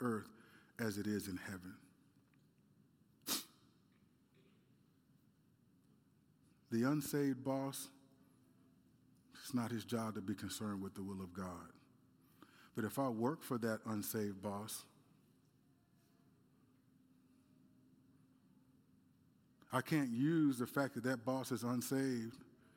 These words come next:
as an excuse for me not to obey the will of God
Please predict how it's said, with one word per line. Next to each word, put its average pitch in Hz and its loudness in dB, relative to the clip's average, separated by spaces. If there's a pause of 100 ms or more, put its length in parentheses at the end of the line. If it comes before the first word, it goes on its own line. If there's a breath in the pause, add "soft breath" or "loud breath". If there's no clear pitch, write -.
(460 soft breath)
as 131 6
an 127 6
excuse 135 4
for - -2
me 123 6
not 113 2
to 110 0
obey 110 0
the 107 -2
will 104 -4
of 95 -6
God 104 -2